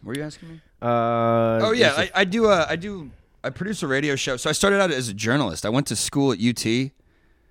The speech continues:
Speaker 1: Do you want me to just give you my quick spiel?
Speaker 2: Yeah, are you from here?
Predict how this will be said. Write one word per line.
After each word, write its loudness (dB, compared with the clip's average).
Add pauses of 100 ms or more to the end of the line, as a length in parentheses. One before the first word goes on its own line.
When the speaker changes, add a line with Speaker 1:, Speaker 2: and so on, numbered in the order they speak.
(220)
Speaker 1:
Do 0
you 2
want 4
me 2
to 0
just -6
give 0
you 0
my 2
quick -4
spiel? -4 (140)
Speaker 2:
Yeah, 0
are 4
you 2
from -2
here? -2